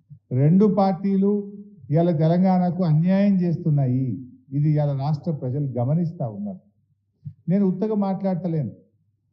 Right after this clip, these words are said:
ఇవాళ కాంగ్రెస్ అయినా బీజేపీ అయినా చెప్పుడు ఒకటి ఉన్నది, చేసుడు ఒకటి ఉన్నది.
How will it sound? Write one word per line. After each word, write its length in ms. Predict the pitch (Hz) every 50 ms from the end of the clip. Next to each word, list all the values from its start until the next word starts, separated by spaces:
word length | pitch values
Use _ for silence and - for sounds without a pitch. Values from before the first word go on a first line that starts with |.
| _ - -
ఇవాళ 180 | 131 151 160
కాంగ్రెస్ 540 | 160 160 - 143 156 175 185 196 196 185 190
అయినా 200 | 196 196 196 214
బీజేపీ 500 | 196 175 170 190 175 175 196 185 - 180
అయినా 240 | 170 156 143 127 110 107 - - _ _ _ _ _ _ _ - 170
చెప్పుడు 300 | 175 156 170 214 214 214
ఒకటి 240 | 190 196 196 180
ఉన్నది, 240 | 202 196 202 196 208
చేసుడు 400 | 208 165 196 190 185 160 185 180
ఒకటి 280 | 175 160 175 156 - 143
ఉన్నది. 240 | 123 117 107 101